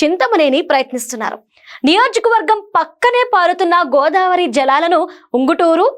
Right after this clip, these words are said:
దెందులూరు నియోజకవర్గాల ప్రజలకు అందించడానికి గతంలో పద్నాలుగు వందల కోట్ల రూపాయల వ్యయంతో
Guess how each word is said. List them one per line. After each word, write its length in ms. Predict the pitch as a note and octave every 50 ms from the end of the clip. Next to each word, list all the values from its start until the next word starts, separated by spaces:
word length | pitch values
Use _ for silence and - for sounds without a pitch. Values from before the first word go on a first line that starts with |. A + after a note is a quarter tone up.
| - -
దెందులూరు 640 | F#3 F3+ B3 A#3+ A#3+ C4+ D#4+ E4+ D#4+ D#4 D#4 E4 G4 G4+ E4+
నియోజకవర్గాల 760 | D4+ D4+ D#4 D#4 D#4+ D4 D#4 D4+ D4 C#4 C4 D4 D4 D4 D4
ప్రజలకు 800 | D4 - C4 A#3+ A3 E4+ G#4+ C#5 C#5+ - B4 - - - - -
అందించడానికి 720 | - A#3 A#3+ A3+ C4+ C#4+ C4+ C#4+ B3+ B3+ C#4+ G#4 - E4+ E4+ F#4 F4+ - - - _ - A3
గతంలో 520 | C#4 D4 B4 B4 B4 G4 D#4 D4 F#4 G#4+ - - _ _ _ E4+
పద్నాలుగు 560 | D#4+ A3+ B3 C#4+ E4 F4+ G4 F#4+ F#4+ F#4+ F4+
వందల 280 | F#4 F4+ E4+ F4+ F4+ F4 E4+ - G4
కోట్ల 320 | G4 A4+ C#5 D5 C5 B4+ B4+ A#4 G#4+
రూపాయల 400 | G#4 G4+ G4+ G4 F#4 F#4+ F#4 F#4
వ్యయంతో 480 | D#4 C4 C4+ C4 C#4 D4+ D#4+ D#4 D#4+